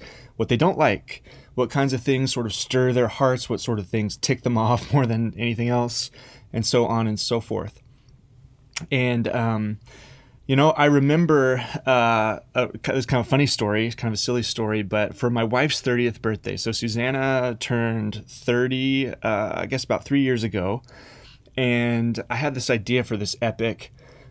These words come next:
party for her, and a little bit of backstory to why I thought this was such a good idea is that,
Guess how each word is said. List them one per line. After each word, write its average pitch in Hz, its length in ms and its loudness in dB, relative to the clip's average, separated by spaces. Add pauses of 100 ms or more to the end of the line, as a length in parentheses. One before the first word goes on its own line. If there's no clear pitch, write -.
party 120 320 4
for 107 180 -2
her, 95 300 -4
and 107 200 -2
a 117 40 0
little 131 180 4
bit 131 120 4
of 107 60 2
backstory 113 1080 0
to 117 100 -2
why 117 280 2
I 135 40 2
thought 131 200 2
this 113 160 -2
was 110 120 -4
such - 180 -4
a 107 60 -6
good 110 100 -4
idea 107 340 -2
is 98 220 -6
that, 104 260 -2